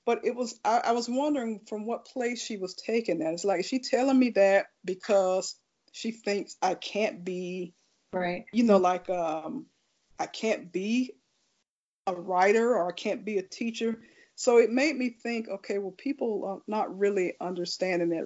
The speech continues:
Speaker 1: writing can very well be a, a, a lucrative career.
Speaker 2: Right.
Speaker 1: And so, like you mentioned earlier, I think that sometimes they do take it negatively, or it's like, okay, well, this, what is this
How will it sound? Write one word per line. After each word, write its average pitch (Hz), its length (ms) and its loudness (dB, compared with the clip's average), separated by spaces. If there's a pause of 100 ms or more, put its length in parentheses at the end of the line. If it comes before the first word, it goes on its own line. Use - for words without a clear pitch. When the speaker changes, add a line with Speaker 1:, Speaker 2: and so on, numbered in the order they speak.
Speaker 1:
writing 185 480 2
can 196 360 -2
very 170 280 -4
well 170 320 -10
be 233 240 2
a, 160 80 0 (140)
a, 175 140 -10 (260)
a 165 40 -8
lucrative 180 540 -4 (180)
career. 208 580 -2 (280)
Speaker 2:
Right. 196 320 10
Speaker 1:
And 196 80 0
so, - 140 0
like 214 220 2
you 220 60 4
mentioned 233 420 2
earlier, 226 360 4
I 190 160 2
think 202 460 -4
that 180 380 0 (280)
sometimes 208 520 -2
they 190 120 0
do 202 160 -4
take 208 340 0
it 185 180 0 (720)
negatively, 196 720 2
or 175 180 4
it's - 240 -8
like, 185 240 0
okay, 185 300 -2
well, 175 180 -2
this, 185 340 -2
what 220 160 0
is 226 120 0
this 208 160 -2